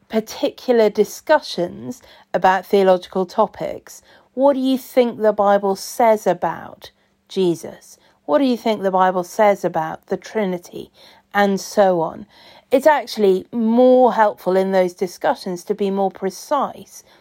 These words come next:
than simply saying, "I believe what the Bible says." 'Cause we all, uh, try to believe what the Bible says,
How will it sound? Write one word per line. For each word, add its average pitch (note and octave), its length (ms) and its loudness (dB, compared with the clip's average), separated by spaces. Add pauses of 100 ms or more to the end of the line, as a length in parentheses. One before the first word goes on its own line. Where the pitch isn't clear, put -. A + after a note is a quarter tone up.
(320)
than F#3+ 200 0
simply G3+ 400 -4
saying, F3 520 0 (360)
"I F3+ 120 2
believe F3 340 -2
what F3 160 -2
the E3 80 -8
Bible E3 380 -2
says." - 420 -14 (400)
'Cause C4+ 180 -2
we D#4+ 160 2
all, C4 540 2 (260)
uh, F3 360 0
try C#4 400 2
to A#3 140 -8
believe E3 340 0
what F3 160 -4
the E3+ 60 -8
Bible D3+ 380 -6
says, - 460 -12